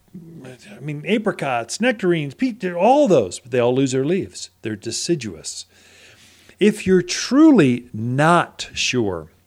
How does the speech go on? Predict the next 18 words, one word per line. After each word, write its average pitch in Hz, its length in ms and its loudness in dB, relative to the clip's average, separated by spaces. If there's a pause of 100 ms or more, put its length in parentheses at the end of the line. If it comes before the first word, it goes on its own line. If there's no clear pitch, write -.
(580)
it's 143 160 2
alive 120 340 2
or 110 60 -2
dead, 98 240 -2
or 104 60 -2
you're 180 120 4
just 104 200 -2
convinced, 110 500 -6
"Oh, 131 60 -2
my, 117 240 -2 (420)
my 156 100 0
crepe 175 260 2
myrtle's 143 360 2
dead, 135 260 4
I'm 117 120 -4
sure 226 340 6
of 127 100 6
it," - 160 -4